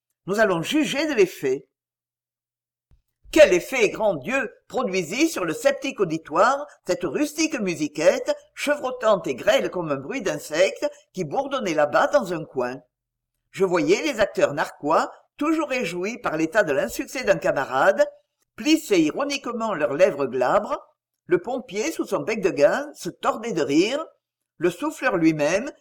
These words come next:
tiré de son ordinaire somnolence par l'étrangeté de l'événement, se soulevait des deux mains, passait la tête hors de sa boîte et avait l'air ainsi d'une tortue gigantesque. Cependant, Buisson,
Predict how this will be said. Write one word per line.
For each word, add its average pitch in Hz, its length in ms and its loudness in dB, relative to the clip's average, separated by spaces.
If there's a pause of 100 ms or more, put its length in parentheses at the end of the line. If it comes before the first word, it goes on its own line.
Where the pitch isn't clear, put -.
(160)
tiré 262 280 -2
de 214 100 -4
son 147 220 -6
ordinaire 233 480 -4
somnolence 190 840 -2
par 156 140 -4
l'étrangeté 233 640 -6
de 165 100 -2
l'événement, 147 760 -2 (440)
se 185 120 0
soulevait 240 500 0
des 143 140 -2
deux 220 200 -2
mains, 175 300 0 (320)
passait 294 280 -2
la 196 120 4
tête - 460 -6
hors 269 160 2
de 214 120 -2
sa 156 160 -4
boîte 196 520 0 (280)
et 220 100 0
avait 247 220 -4
l'air 156 240 0
ainsi 202 460 -2
d'une 302 200 0
tortue 233 460 -8
gigantesque. 156 920 -4 (1300)
Cependant, 269 580 2
Buisson, 175 600 -4